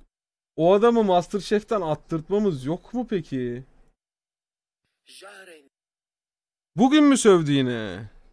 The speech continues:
Speaker 2: Elimden çekeceğim var.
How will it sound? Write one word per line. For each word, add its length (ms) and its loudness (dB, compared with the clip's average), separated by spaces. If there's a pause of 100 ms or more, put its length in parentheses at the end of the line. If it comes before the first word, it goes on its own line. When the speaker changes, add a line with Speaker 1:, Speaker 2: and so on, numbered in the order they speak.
(1800)
Speaker 2:
Elimden 540 -20
çekeceğim 680 -20
var. 200 -20